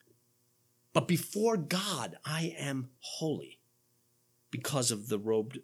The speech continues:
the robe of righteousness that I wear in Christ. And as such, I am justified. God looks at Bill Spanger, he looks at you in Christ, and he says, "Holy, acceptable,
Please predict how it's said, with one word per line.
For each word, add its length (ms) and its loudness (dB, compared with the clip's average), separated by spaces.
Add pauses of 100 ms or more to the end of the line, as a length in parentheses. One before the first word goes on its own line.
(240)
the 140 -6
robe 240 2
of 100 -6
righteousness 520 2
that 120 -4
I 60 -4
wear 180 -6
in 80 -10
Christ. 400 -6 (220)
And 120 6
as 140 12
such, 260 8
I 120 4
am 160 2
justified. 720 0 (1200)
God 220 -2
looks 200 0
at 80 -4
Bill 160 0
Spanger, 500 0
he 120 0
looks 220 0
at 60 -4
you 320 6
in 220 0
Christ, 420 0
and 80 -2
he 140 -2
says, 300 2 (280)
"Holy, 540 0 (1000)
acceptable, 840 2